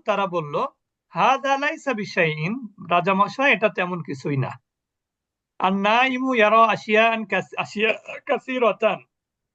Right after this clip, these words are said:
ঘুমন্ত ব্যক্তি এমন অনেক কিছুই দেখে। লা হাকিকাতাল লাহা, যার কোনো কি নাই? বাস্তবতা নাই। যার কোনো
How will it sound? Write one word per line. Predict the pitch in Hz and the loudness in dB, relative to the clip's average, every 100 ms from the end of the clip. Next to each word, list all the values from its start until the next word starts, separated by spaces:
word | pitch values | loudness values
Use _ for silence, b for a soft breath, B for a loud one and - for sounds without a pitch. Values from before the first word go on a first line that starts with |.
| 143 | -6
ঘুমন্ত | 160 214 254 233 | -2 2 0 -2
ব্যক্তি | 254 226 - 254 | -2 -2 -4 -2
এমন | 233 208 233 | -2 0 -4
অনেক | 208 202 202 | -4 -6 -8
কিছুই | 214 - 220 | -10 -6 -2
দেখে। | 143 135 - 104 _ _ _ _ _ _ _ _ _ _ _ _ - | 0 -2 -6 -10 _ _ _ _ _ _ _ _ _ _ _ _ -2
লা | 175 233 | 2 4
হাকিকাতাল | 214 190 185 269 277 233 226 | 2 -2 -2 -2 0 0 0
লাহা, | 196 180 143 151 - - _ _ _ _ _ | -2 -2 -2 -4 -6 -10 _ _ _ _ _
যার | 151 175 202 | -6 -2 -2
কোনো | 196 226 233 | -2 -4 -4
কি | 220 | -2
নাই? | 226 247 196 | 0 2 0
বাস্তবতা | 151 170 - 196 180 147 | -2 -4 -4 -8 -6 -4
নাই। | 156 151 135 110 _ _ - | 0 0 0 -6 _ _ -8
যার | 151 151 | -4 -2
কোনো | 196 196 240 | 0 4 6